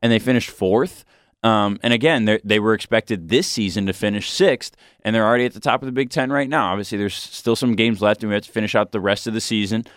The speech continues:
But to just completely do a one eighty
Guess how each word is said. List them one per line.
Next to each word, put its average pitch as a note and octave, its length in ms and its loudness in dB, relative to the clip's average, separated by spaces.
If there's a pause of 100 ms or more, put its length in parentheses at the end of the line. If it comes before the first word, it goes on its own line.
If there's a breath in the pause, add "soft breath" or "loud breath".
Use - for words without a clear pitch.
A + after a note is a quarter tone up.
But A#2+ 300 2
to B2+ 520 0
just - 240 -10
completely A2+ 1080 -2
do G#2 200 0
a F#2 80 4
one F2 360 2
eighty G2 480 0